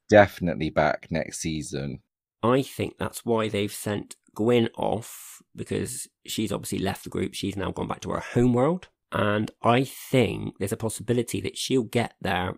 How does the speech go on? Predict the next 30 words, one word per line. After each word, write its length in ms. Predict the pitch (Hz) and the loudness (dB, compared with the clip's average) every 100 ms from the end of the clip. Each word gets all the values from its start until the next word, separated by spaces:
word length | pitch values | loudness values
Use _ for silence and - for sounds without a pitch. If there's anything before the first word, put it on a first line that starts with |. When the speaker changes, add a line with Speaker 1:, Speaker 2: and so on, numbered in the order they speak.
| - | -6
Speaker 2:
as 120 | 98 101 | -4 -2
a 80 | |
way 300 | 101 117 104 | -2 0 0
of 80 | 104 | -2
trying 300 | - - 101 | -4 -4 -4
to 340 | - 107 104 - | -4 -4 -4 -2
open 240 | 113 113 | -2 -2
up 120 | 110 | -2
their 100 | 101 | 0
minds, 560 | 101 104 101 98 101 - | 0 2 2 2 0 -2
get 160 | - 110 | -4 -2
them 200 | 104 95 | -2 -2
ready 580 | 101 110 123 127 160 _ | -4 -2 0 0 -2 _
for 140 | - 113 | -10 -4
First 260 | 123 - | -2 -2
Contact. 520 | 131 135 180 - - _ _ _ _ _ _ _ | -2 0 0 -2 -10 _ _ _ _ _ _ _
But 160 | 120 120 | 4 4
I 40 | |
think 280 | 127 127 - - | 6 2 2 -4
Essentia 520 | 110 - 135 - 113 | -4 4 4 4 0
is 120 | 98 - | -2 -2
also 400 | 117 135 - 113 | 0 2 2 0
going 260 | 120 113 110 | 2 2 2
to 60 | 110 | 0
be 200 | 113 113 | 0 0
there 100 | 117 | 0
with 140 | 113 | 0
her 120 | 113 | -2
dreadnought. 600 | 110 110 113 143 - - - | 0 0 4 2 2 -4 2
Speaker 1:
Yeah. 200 | 85 | 2